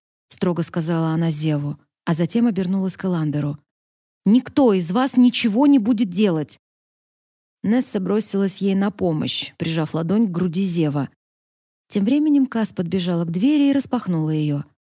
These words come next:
«Прошу тебя, уходи!» обратилась она к Эландеру, кивнув в сторону коридора.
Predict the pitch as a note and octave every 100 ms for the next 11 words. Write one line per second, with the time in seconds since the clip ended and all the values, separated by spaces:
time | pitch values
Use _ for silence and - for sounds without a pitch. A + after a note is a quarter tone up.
0 | _ _ _ _ _ _ _ _ - G#3+
1 | - B3+ G#3 F3+ E3 G#3 A3 C#4 G#3 G3+
2 | D3 - _ _ _ _ D#3 F3 F3+ G3
3 | F3 - E3+ E3 F#3 G3+ B3+ A#3+ G3 F3+
4 | F#3 F3+ G#3+ - - G3 F#3+ F#3+ F3+ G3
5 | F3 E3 D3+